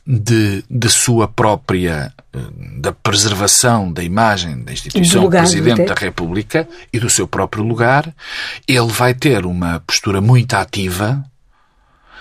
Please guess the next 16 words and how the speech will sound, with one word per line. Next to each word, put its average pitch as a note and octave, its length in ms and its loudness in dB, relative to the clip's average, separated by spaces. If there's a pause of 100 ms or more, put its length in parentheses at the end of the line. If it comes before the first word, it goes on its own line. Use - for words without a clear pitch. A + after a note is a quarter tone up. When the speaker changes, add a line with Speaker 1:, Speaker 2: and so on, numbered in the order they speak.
Speaker 1:
na G#2+ 140 2
busca A2 400 2
de - 80 -4
soluções A#2 540 0
governativas G2 1000 -4 (520)
que - 80 -6
permitem F#2+ 540 0
estabilidade, E2+ 640 -2
pelo F#2 180 -4
menos E2+ 220 -4
nos F2 120 -8
próximos F2+ 400 -4
dois B2 180 0
anos. - 300 -18 (600)
Eh, G2+ 240 0
eh, F#2 200 -2